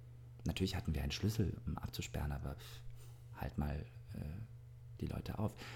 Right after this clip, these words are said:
Und dann hat er, wir saßen im Schlafzimmer auf dem Bett, meine Mutter hat sehr geweint, ich ganz ver-, verängstigt und mein Vater hat aus, aus, äh, seiner Hose einer seiner Pistolen genommen, hat sie geladen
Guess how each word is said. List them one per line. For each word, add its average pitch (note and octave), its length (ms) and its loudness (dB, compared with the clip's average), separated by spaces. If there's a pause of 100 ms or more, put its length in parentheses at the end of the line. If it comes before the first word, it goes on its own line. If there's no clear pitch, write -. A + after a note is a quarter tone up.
(240)
Und D#2+ 120 4
dann E2+ 180 8
hat F#2+ 140 2
er, G2 300 4 (260)
wir E2 220 0
saßen D#2 280 2
im D2 80 4
Schlafzimmer - 640 2 (140)
auf - 120 -4
dem D2+ 160 2
Bett, - 320 -2 (220)
meine D2 180 2
Mutter E2 200 2
hat D#2+ 120 -2
sehr - 140 0
geweint, D#2+ 500 2 (600)
ich F2+ 240 0
ganz E2+ 260 0
ver-, - 220 -4 (100)
verängstigt - 760 0
und E2 220 2
mein D#2+ 160 2
Vater F2+ 280 2
hat - 240 -2
aus, - 320 -4 (760)
aus, - 420 -2
äh, D#2+ 260 2
seiner D#2+ 320 2
Hose E2+ 280 2
einer D#2+ 180 4
seiner D#2 180 2
Pistolen D#2+ 440 2
genommen, F2 340 4
hat - 100 0
sie - 80 0
geladen D2 520 2